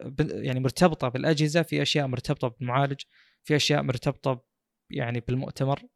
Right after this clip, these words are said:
آه، لكنها كلها مدرجة بالنسبة لي يعني ضمن السلبيات. أول شيء فكرة إنه الحين وش سالفة الماك بوك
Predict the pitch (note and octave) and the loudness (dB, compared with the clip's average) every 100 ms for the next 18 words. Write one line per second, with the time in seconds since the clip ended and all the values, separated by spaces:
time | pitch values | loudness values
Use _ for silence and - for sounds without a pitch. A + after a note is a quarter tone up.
0 | _ - C#3+ C#3+ - - D#3 - E3 C#3+ | _ -2 -2 -4 -10 4 4 6 2 2
1 | D3+ C3 C#3 - _ _ - D3 C3+ - | 0 0 -2 -4 _ _ -4 0 2 2
2 | C3+ A#2+ B2+ C3+ - B2+ B2+ B2 A#2+ B2+ | -2 -4 -6 -4 -4 -2 -2 -2 -4 -4
3 | A#2+ B2 A#2 B2 D3 - - - - - | -4 -4 -2 0 -2 -4 -20 -20 -14 2
4 | A3+ G#3 A3 A#3+ - A3+ G3 G3 - F3 | 6 8 6 2 0 -2 0 -2 -2 -2
5 | F3+ D#3+ - _ _ _ _ _ - A3 | 0 -2 -4 _ _ _ _ _ 0 2
6 | G3 - D#3+ - A3+ F#3+ E3 B2+ C3+ E3+ | 0 -2 -6 0 0 0 -4 -2 -2 -2
7 | - D3 | -2 -6